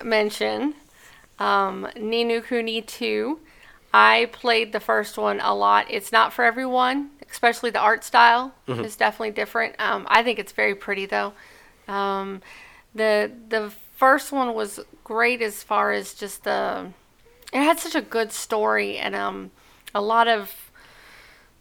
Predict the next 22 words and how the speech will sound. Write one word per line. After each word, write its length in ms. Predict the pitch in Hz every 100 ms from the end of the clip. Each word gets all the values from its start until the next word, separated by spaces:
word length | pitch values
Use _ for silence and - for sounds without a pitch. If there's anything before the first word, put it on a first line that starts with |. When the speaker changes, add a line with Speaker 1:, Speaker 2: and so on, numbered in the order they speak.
| _
Speaker 1:
there 100 | 247
was 120 | 269 247
so 240 | - 285
much 280 | 285 285 -
to 100 | 254
do 400 | 202 226 247 247
and 140 | 226
so 180 | 208 226
much 300 | 220 214 -
backstory 840 | 220 220 214 - 233 220 220 214
and 320 | 202 202 202 196
so 140 | 226
much 200 | 220 -
side 460 | - 233 214 214 208
stuff, 400 | - 214 214 -
so 240 | 220 208
it 160 | 208 220
was 160 | 214
a 60 | 214
very 320 | 254 269 233
full 420 | - - 233 226
game. 500 | 214 190 185 160 -